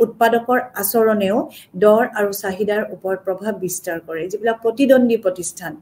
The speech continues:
তেওঁলোকৰ যিবিলাক আচৰণেও দৰ আৰু চাহিদাৰ ওপৰত প্ৰভাৱ বিস্তাৰ কৰে আৰু সেই এনে বজাৰৰ চাহিদা ৰেখাডাল সদায় কৌণিক হয়, এটা কোণ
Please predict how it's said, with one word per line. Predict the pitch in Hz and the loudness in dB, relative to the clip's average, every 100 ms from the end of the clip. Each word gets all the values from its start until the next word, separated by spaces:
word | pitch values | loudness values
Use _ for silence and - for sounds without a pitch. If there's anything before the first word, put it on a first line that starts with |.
| _ _ - | _ _ 0
তেওঁলোকৰ | 202 214 208 226 311 - - - - | 2 4 2 2 0 -2 -16 -16 2
যিবিলাক | 196 208 - 208 | 4 4 0 -2
আচৰণেও | 202 247 247 247 285 - - _ 190 | 2 4 6 6 2 0 -8 _ 0
দৰ | 208 220 214 202 | 4 4 2 0
আৰু | 196 311 - | 2 2 0
চাহিদাৰ | 185 190 190 185 | -4 0 0 0
ওপৰত | 180 180 180 | 0 -2 -4
প্ৰভাৱ | 175 190 190 | -4 -4 -4
বিস্তাৰ | 202 - 220 220 | -6 -2 0 2
কৰে | 226 285 403 - - - 214 | 4 4 2 -4 -14 0 6
আৰু | 247 254 | 6 8
সেই | 269 311 330 220 | 6 6 4 0
এনে | 214 214 | 0 2
বজাৰৰ | 202 202 202 208 294 427 - - - | 2 2 2 4 2 0 -6 -16 -6
চাহিদা | 226 214 214 277 294 294 | -2 -2 0 2 4 4
ৰেখাডাল | 240 - 208 196 160 151 - - - - _ | 4 0 -2 0 0 -6 -16 -20 -20 -20 _
সদায় | 208 196 208 294 - - - - | -8 -4 -2 -2 -6 -14 -14 -2
কৌণিক | 226 233 247 254 254 - | 4 4 6 2 0 -6
হয়, | 180 151 - _ | -8 -8 -12 _
এটা | - 220 - _ _ | -10 -10 -10 _ _
কোণ | 254 277 | 2 4